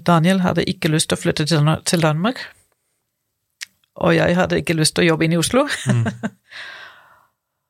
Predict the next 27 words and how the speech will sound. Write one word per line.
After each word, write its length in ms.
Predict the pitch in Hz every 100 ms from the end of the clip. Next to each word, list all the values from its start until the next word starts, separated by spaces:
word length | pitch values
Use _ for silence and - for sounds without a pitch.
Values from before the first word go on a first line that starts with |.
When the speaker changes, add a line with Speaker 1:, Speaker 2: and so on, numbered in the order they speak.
| _ -
Speaker 1:
Og 80 |
så 160 | 202 240
kommer 320 | 233 185 156
det 60 | 170 185
tilfeldigvis 480 | 180 143 139 147 151
en, 120 | 156 160 156 147 - _ _ _ _ _ _ _ -
eh, 140 | - 160
som 200 | - 151
jeg 80 | 143
kjenner, 460 | - 139 135 156 - -
eh, 220 | - - -
dansk 400 | 135 139 - - - -
krydderselger, 880 | - 151 139 156 165 156 156 156 165
og 300 | 175 165 165
han 160 | 151 160 156
sier, 220 | - 175 175
«Ja, 60 | 175
men, 220 | 185 185 185
eh, 1000 | 190 190 185 165 - _ _ _ _ _ _ _ _ _ _ _ _ _ _
det 120 | 196
er 80 | 170 170
jo, 80 | 196 185 175 - _ _ _ _ _ _ _ _ _ _ _ _ 170
Jan 360 | 165 156 185
Haug 380 | 180 185 214 - - -
skal 300 | - 208 202
jo 60 | 208
selge 320 | 220 180